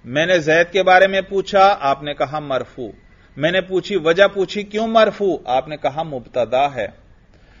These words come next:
फिर आगे रजुल का लफ्ज आया, मैंने उसके बारे, वो भी मरफू था, मैंने पूछा, "क्यों मरफू?" आपने क्या कहा?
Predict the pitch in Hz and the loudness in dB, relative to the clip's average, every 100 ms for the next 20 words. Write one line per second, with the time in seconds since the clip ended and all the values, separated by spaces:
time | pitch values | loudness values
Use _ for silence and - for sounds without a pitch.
0 | - - - 185 196 185 196 180 170 170 | -20 -16 -2 4 6 6 6 4 4 2
1 | 196 202 196 190 185 196 196 196 170 170 | 0 2 2 2 2 4 4 2 -2 -6
2 | 170 185 - 202 196 190 170 190 202 196 | -6 -6 -4 2 4 4 0 -2 -2 0
3 | 185 - 196 190 190 196 170 170 175 175 | -2 0 -2 2 4 4 0 -6 -6 -4
4 | 196 196 214 220 226 214 - 190 - 139 | -2 -2 -4 0 2 2 2 -4 -2 -2
5 | 147 170 160 175 170 160 120 90 - | -2 -4 -2 -2 0 -4 -4 -8 -10